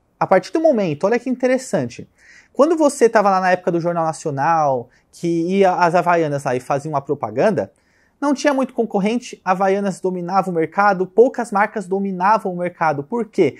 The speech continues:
Elas tinham poder financeiro de conseguir ditar, o, a, influenciar as decisões das pessoas em relação à compra. Então, os grandes grupos iam lá e falavam assim, "Olha, esse carro aqui, pum, Fusca vendia pra caramba.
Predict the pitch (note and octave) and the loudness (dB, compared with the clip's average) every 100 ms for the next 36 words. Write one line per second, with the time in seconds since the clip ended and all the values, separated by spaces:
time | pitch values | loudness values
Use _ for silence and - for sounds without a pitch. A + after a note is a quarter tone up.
0 | - - D#3 - F#3+ - F#3+ D#3 E3+ E3+ | -10 0 0 0 -6 -2 -2 2 0 0
1 | F3 E3+ D#3+ F#3+ A3 F#3 - _ D3+ - | -6 -8 -4 0 0 0 -8 _ -18 -10
2 | D#3+ F3+ - F#3 D3+ G#3 - F#3+ B3 - | -6 -8 -6 -6 -6 -4 2 2 2 -2
3 | F#3+ F3+ F3+ - E3+ D#3+ D3 C3+ F3 A3 | -16 -4 -2 2 4 4 4 0 -4 -6
4 | C4 B3+ B3+ - G#3 G3+ G#3+ F#3+ G#3 F#3+ | -4 -6 -4 0 2 2 0 0 -4 -4
5 | F#3+ G3+ G3+ F#3+ - F#3 G3 G3 F3+ F#3 | -4 -4 -4 -6 -2 -4 -4 -6 -6 -4
6 | F3 - F#3 F#3 _ F#3+ G3 G3 F#3 C3 | -4 -4 -8 -8 _ -6 -2 -2 -2 -6
7 | G#2 _ - _ E3+ E3+ F3+ F3 F3+ D#3+ | -10 _ -20 _ -6 -2 2 2 0 -2
8 | E3+ E3+ C#3+ E3 D#3+ D#3+ G3 A3 A#3+ A3+ | -2 -4 -2 -4 -2 -4 -2 2 2 2
9 | A3 G#3+ - G#3+ F#3+ E3+ - G3 F#3+ F#3 | -2 -2 -4 -2 0 0 -4 -4 -2 0
10 | F#3+ - A3+ C#4+ _ _ A3 G3+ C#3+ _ | -2 -4 -10 -10 _ _ 2 2 -2 _
11 | _ - G#3+ - G#3+ A3 G3+ G#3 G#3 G#3 | _ -6 -6 -2 -2 0 0 0 0 0
12 | A3+ B3 C#3+ | 2 2 0